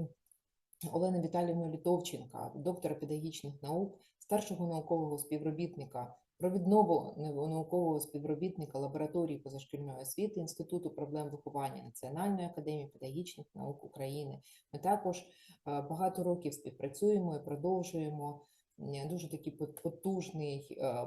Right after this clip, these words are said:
проект, е, спільний, е, щодо, е, цінностних орієнтирів, щодо виховання цінностей, е, орієнтирів, е, дітей та молоді закладів позашкільної освіти. І, м,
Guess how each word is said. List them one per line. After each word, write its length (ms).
проект, 640
е, 280
спільний, 800
е, 280
щодо, 720
е, 420
цінностних 560
орієнтирів, 640
щодо 240
виховання 540
цінностей, 640
е, 60
орієнтирів, 960
е, 240
дітей 360
та 140
молоді 400
закладів 520
позашкільної 580
освіти. 540
І, 240
м, 240